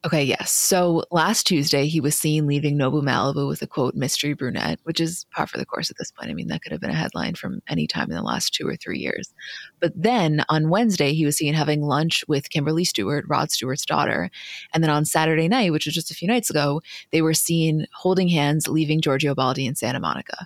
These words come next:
which, hypothetically speaking, what a couple that would be.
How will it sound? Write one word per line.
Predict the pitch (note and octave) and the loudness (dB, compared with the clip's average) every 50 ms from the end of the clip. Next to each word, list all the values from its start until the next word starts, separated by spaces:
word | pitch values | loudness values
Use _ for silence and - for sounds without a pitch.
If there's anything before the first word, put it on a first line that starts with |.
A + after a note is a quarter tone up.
| _ - - - - - - _ _ _ _ _ _ - | _ -18 -20 -20 -20 -20 -20 _ _ _ _ _ _ -4
which, | G3+ B3+ E4+ E4+ - - - | 0 0 2 2 2 0 0
hypothetically | - G#3 B3+ D4 - E4 D4+ C4 A#3 G#3 G#3+ | 2 2 0 0 2 2 2 2 2 2 0
speaking, | G3+ - C4 C#4 A3 D#3 C#3+ | 0 0 -2 0 0 0 0
what | F3+ A#3+ | 0 0
a | D#4 | 0
couple | D#4 - G#3+ B3 - A3+ F3+ | 0 0 -2 0 0 0 0
that | - - - | 0 -2 -2
would | - - - | -4 -6 -6
be. | - - - - | -6 -8 -8 -10